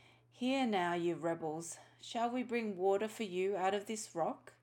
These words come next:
And Moses lifted up his hand and struck the rock with his staff twice, and water came out abundantly, and the congregation drank and their livestock. And the Lord said to Moses and Aaron,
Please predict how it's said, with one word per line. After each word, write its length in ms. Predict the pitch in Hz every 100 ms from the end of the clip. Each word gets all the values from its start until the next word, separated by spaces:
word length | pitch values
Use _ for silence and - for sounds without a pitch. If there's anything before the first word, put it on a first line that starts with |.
| _ - - - - - _ _ _
And 140 | 190 196
Moses 380 | 208 226 247 214
lifted 400 | 233 - 254 233
up 180 | 214
his 200 | 226 226
hand 340 | 220 185 175 170
and 120 | 175
struck 380 | - 220 220 -
the 140 | 233
rock 340 | 202 196 196 196
with 140 | 202
his 120 | 196
staff 440 | - 175 170 170 -
twice, 640 | - 175 156 160 - - _ _ - _
and 140 | - 185
water 220 | 208 226
came 340 | 233 233 202
out 180 | 196 196
abundantly, 800 | 202 - 185 170 165 107 170 175 180
and 100 | -
the 60 | 180
congregation 720 | - 208 220 214 208 202 208
drank 560 | 190 196 202 160 165 - -
and 160 | 180 185
their 140 | 180
livestock. 720 | 180 170 165 - 110 - - _ - - - _ _ _ _ -
And 140 | 185
the 60 | 190
Lord 280 | 196 214 220
said 320 | - 240 233
to 100 | 240
Moses 440 | 190 170 170 165
and 120 | 180 160
Aaron, 400 | 156 151 160